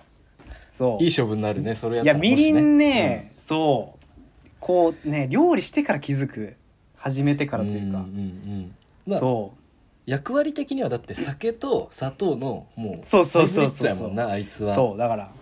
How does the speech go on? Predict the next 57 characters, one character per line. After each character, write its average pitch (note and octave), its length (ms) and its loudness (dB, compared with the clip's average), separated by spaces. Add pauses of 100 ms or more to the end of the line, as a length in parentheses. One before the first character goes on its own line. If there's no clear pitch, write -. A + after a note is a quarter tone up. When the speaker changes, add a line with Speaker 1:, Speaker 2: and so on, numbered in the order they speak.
(200)
Speaker 1:
あ D3 100 -2
い G3+ 60 0
つ - 60 -2
は G#3 120 4
ね、 G3+ 120 2
だ D3 120 4
か C#3+ 80 2
ら A#2 140 0
も A#2+ 440 -4
う - 280 -20
血 G#3+ 120 4
を G#3+ 80 8
受 G#3 140 4
け G#3 60 -4
継 G#3 100 -2
い G3+ 40 0
で G3+ 100 4
ん F3 40 -4
の C#3 60 0
よ、 A2 60 -4
さ C#3+ 160 0
し D3+ 140 -4
す D3 160 -8
せ C#3 80 2
そ B2+ 140 -4
の A#2+ 160 -4
一 C#3+ 140 -6
角 C#3+ 280 0
か - 180 2
ら。 - 80 -6 (720)
Speaker 2:
<laughs> - 60 -14
Speaker 1:
そ C#3 80 0
う、 C#3 40 -2
だ D3+ 100 4
か D3 60 6
ら C#3 40 2
ね、 B2 100 -2
こ F#3 160 0
い G3 40 4
つ A3 120 0
は F#3 140 6
ね、 C3 260 -2 (340)
意 C#3+ 100 6
外 D#3+ 220 4
に D3+ 60 -2
期 C#3+ 80 -4
待 C3+ 100 2
で B2 80 -4
き A2 60 -6
る。 G#2 140 -16 (100)
は B2 120 -4
い。 A2 120 -8 (100)
Speaker 2:
確 A#2 220 -4
か A#2 80 -4
に G2+ 120 -4
強 G2+ 280 -6
い。 E2 60 -12